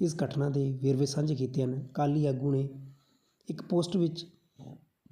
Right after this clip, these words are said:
ਪੰਜਾਬ ਵਿੱਚ ਕਾਨੂੰਨ ਵਿਵਸਥਾ ਦੀ ਹਾਲਤ ਉੱਤੇ ਸਵਾਲ ਉਠਾਉਂਦੇ ਹੋਏ ਮੁੱਖ ਮੰਤਰੀ ਭਗਵੰਤ ਮਾਨ, ਡੀ ਜੀ ਪੀ ਗੌਰਵ ਯਾਦਵ ਅਤੇ ਸ਼੍ਰੀ ਅੰਮ੍ਰਿਤਸਰ ਸਾਹਿਬ ਦਿਹਾਤੀ ਪੁਲਿਸ ਨੂੰ ਇਹ ਪੋਸਟ ਭੇਜੀਆਂ ਹਨ ਅਤੇ ਉਹਨਾਂ ਨੇ ਵੱਡੀ ਕਾਰਵਾਈ ਦੀ ਮੰਗ ਕੀਤੀ ਹੈ।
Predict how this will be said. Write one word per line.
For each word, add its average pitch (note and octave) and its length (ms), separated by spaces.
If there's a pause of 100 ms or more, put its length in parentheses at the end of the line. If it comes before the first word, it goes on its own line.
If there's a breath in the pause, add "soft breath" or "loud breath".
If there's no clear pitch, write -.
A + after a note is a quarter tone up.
(640)
ਪੰਜਾਬ F3 280
ਵਿੱਚ E3 200
ਕਾਨੂੰਨ F3 380
ਵਿਵਸਥਾ D#3+ 340
ਦੀ C#3+ 140
ਹਾਲਤ C3+ 240
ਉੱਤੇ C#3+ 180
ਸਵਾਲ C#3+ 280
ਉਠਾਉਂਦੇ C3 320
ਹੋਏ C3+ 160
ਮੁੱਖ D3+ 280
ਮੰਤਰੀ C#3 220
ਭਗਵੰਤ B2+ 420
ਮਾਨ, D3 240 (920 loud breath)
ਡੀ D3+ 180
ਜੀ D#3+ 140
ਪੀ D#3+ 160
ਗੌਰਵ C3 300
ਯਾਦਵ D3+ 520
ਅਤੇ D#3 240
ਸ਼੍ਰੀ D#3+ 300
ਅੰਮ੍ਰਿਤਸਰ D#3+ 360
ਸਾਹਿਬ C#3 360 (440 loud breath)
ਦਿਹਾਤੀ C3 280
ਪੁਲਿਸ D#3 280
ਨੂੰ D#3 100
ਇਹ D3+ 60
ਪੋਸਟ D#3 400 (580 soft breath)
ਭੇਜੀਆਂ C#3 340
ਹਨ C#3+ 120
ਅਤੇ D3+ 280 (380 loud breath)
ਉਹਨਾਂ E3+ 140
ਨੇ C#3+ 80
ਵੱਡੀ B2 240
ਕਾਰਵਾਈ D3 380
ਦੀ C3+ 100
ਮੰਗ B2+ 260
ਕੀਤੀ D3+ 360
ਹੈ। D3+ 60